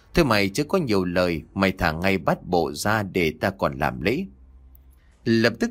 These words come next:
Thiên Nhân móc từ trong gương bát quái ra cây trống, đoạn cầm lấy cây trống mà gõ ba hồi. Từ trong gương bát quái bày ra đủ tám con bát bộ chẳng thiếu con nào. Chúng lại ngồi quay quanh Kinh Tâm giống như là vị trí ban nãy.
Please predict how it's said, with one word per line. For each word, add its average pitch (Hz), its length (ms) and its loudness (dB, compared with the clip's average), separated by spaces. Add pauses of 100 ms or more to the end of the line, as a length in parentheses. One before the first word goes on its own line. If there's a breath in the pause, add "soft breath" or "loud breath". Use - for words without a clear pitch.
Thiên 170 260 2
Nhân 160 260 0
móc 196 280 0
từ 98 200 2
trong 147 260 -4
gương 139 180 -2
bát 185 200 0
quái 110 240 2
ra 139 160 -2
cây 98 340 -2
trống, 170 420 0
đoạn 95 320 2
cầm 95 260 0
lấy 180 100 -2
cây 139 280 -4
trống 147 320 -2
mà 80 140 0
gõ 82 240 0
ba 135 140 -2
hồi. 76 460 -2 (800 soft breath)
Từ 135 100 6
trong 170 240 -2
gương 160 220 0
bát 214 200 0
quái 113 300 0
bày 104 220 2
ra 151 140 -2
đủ 95 240 0
tám 104 320 -2
con - 180 -2
bát - 200 -2
bộ 85 320 2
chẳng 78 240 -4
thiếu 160 200 -2
con 87 240 -2
nào. 69 340 -2 (320 soft breath)
Chúng 208 180 2
lại 104 160 4
ngồi 95 400 2
quay 151 160 0 (100)
quanh 147 260 0
Kinh 143 320 -4
Tâm 135 220 2
giống 147 180 -2
như 175 120 -2
là 90 140 0
vị 71 320 -4
trí 127 160 -2
ban 110 280 -2
nãy. 127 260 -2